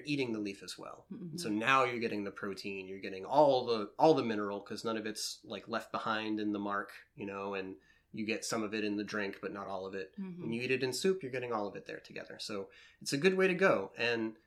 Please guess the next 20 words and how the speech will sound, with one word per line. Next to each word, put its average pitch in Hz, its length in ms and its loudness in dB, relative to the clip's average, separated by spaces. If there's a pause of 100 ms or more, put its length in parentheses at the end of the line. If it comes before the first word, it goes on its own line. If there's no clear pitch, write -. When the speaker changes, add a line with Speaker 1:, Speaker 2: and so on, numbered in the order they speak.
(120)
Speaker 1:
especially 170 540 4
if 135 100 -2
what 135 100 -4
we're 113 120 -2
looking 113 280 -2
at 107 160 0
is 101 460 0 (360)
this 113 180 -2
thing 107 180 0
that 104 120 -2
we 113 80 -4
sometimes 104 440 -2
call 104 280 -2
nettle 101 280 -2
deficiency 147 520 0
syndrome, 98 520 -8 (540)
which 135 400 2
sort 214 240 2
of 190 80 6
means, 156 640 8